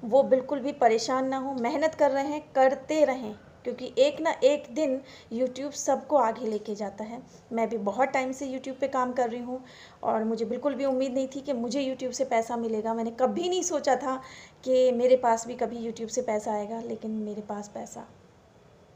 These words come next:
आ गया। तो इसीलिए मैं सभी से ये कहना चाहूँगी कि जो लोग YouTube पे काम कर रहे हैं, वो काम करते रहें, हिम्मत ना हारें, एक ना एक दिन सफलता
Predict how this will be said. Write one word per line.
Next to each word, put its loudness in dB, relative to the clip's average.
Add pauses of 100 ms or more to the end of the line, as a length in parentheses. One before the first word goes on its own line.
(300)
आ -2
गया। -6 (520)
तो -6
इसीलिए -2
मैं -2
सभी -2
से -8
ये -4
कहना -6
चाहूँगी 0
कि -4
जो 2
लोग 4
YouTube -4
पे 0
काम 0
कर 4
रहे 0
हैं, -8 (280)
वो 10
काम 0 (140)
करते 8
रहें, 2 (140)
हिम्मत 2
ना 4
हारें, 0 (400)
एक 2
ना 0
एक 4
दिन 0
सफलता -4